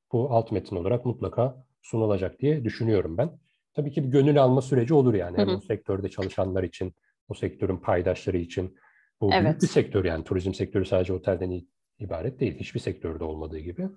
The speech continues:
Speaker 1: Dolayısıyla bu sektörün de paydaşları
Speaker 2: Hı hı.
Speaker 1: yani hareketlenmesini herkes istiyor. Biz de çok istiyoruz.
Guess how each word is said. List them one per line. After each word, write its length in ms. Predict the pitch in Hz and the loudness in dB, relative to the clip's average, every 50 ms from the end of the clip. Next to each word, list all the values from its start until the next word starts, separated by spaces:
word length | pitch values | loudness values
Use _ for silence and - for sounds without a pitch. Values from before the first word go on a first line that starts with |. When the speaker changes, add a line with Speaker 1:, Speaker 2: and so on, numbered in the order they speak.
| _ _ _ _ _ _ - _ _ _ _ _ | _ _ _ _ _ _ -20 _ _ _ _ _
Speaker 1:
Dolayısıyla 520 | 151 143 147 143 135 - 147 131 139 135 127 | 2 2 2 2 2 2 2 2 2 2 2
bu 100 | 131 127 | 0 0
sektörün 540 | 131 147 131 - - 135 131 127 127 131 | 2 0 -2 2 2 4 4 4 2 2
de 180 | 127 127 120 120 | 2 0 0 0
paydaşları 640 | - 120 113 113 113 113 107 196 196 190 180 - 117 | 2 2 2 4 4 2 2 2 2 2 2 0 0
Speaker 2:
Hı 120 | 123 135 | 0 -2
hı. 60 | 135 123 | -4 -4
Speaker 1:
yani 240 | 123 104 104 104 104 | -4 -4 -4 -4 -4
hareketlenmesini 960 | - - 110 107 107 101 - 117 - - 113 110 113 110 107 107 - 123 117 | -4 -4 -2 -2 0 0 -2 -4 -2 0 0 2 2 0 -2 -2 -2 -2 0
herkes 360 | 120 180 175 - - 131 107 | 2 0 0 2 0 -2 -2
istiyor. 300 | 98 - - - 92 87 | -4 -6 -8 -6 -4 -2
Biz 160 | 95 123 139 | -2 0 0
de 80 | 147 147 | 0 0
çok 220 | - - 101 98 - | 0 0 -2 -2 -4
istiyoruz. 540 | - - - 82 80 73 76 - - _ | -8 -10 -10 -8 -8 -8 -10 -14 -20 _